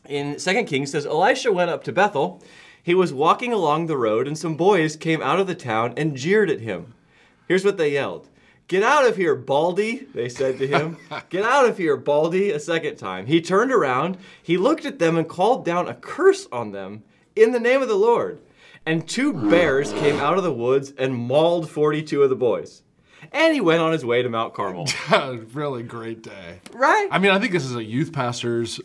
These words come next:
Speaker 2: favorite passage of Scripture.
Speaker 1: Oh, really?
Speaker 2: If you're a youth pastor out there, yeah, your kids are mocking you, you're a youth pastor or a teacher, kids are mocking you. Listen, I'm gonna call bears
Speaker 1: Bears.
Speaker 2: to maul you,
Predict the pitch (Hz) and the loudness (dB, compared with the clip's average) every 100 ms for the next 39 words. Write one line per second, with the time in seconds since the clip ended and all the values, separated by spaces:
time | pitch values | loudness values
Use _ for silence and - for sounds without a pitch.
0 | - - - 127 131 135 131 131 - - | -18 -12 -2 2 4 2 0 -6 -20 -20
1 | 180 _ - 123 117 123 107 107 - 123 | -20 _ -6 -6 -4 -10 -12 -16 -6 0
2 | 135 139 170 196 - 160 165 151 170 165 | 2 2 2 -2 -2 2 2 2 2 2
3 | 160 165 160 156 160 156 165 - - 381 | 0 0 -2 -2 -4 -6 -8 -14 -6 -4
4 | 320 - - - 170 208 208 170 151 165 | -2 -4 -10 -6 -6 -2 0 0 2 2
5 | 196 196 190 190 190 156 139 156 170 175 | 2 0 -2 0 0 -2 -2 -2 -2 0
6 | 175 170 175 170 147 131 - 185 165 180 | 0 0 0 0 0 -4 -4 -4 0 0
7 | 180 180 - - 175 156 143 185 202 196 | 0 -2 -10 -8 -4 -2 0 4 4 2
8 | 190 196 196 139 143 156 120 - 117 175 | -2 -2 -2 -2 -2 -4 -8 -8 -4 -2
9 | 127 - 117 98 85 120 147 131 - 101 | -2 -2 -4 -4 -4 0 2 2 -2 -4
10 | 101 98 98 82 - - - 131 107 104 | -4 -4 -6 -10 -14 -12 -6 -4 -4 -4
11 | 110 120 104 85 76 | -2 -2 -4 -12 -18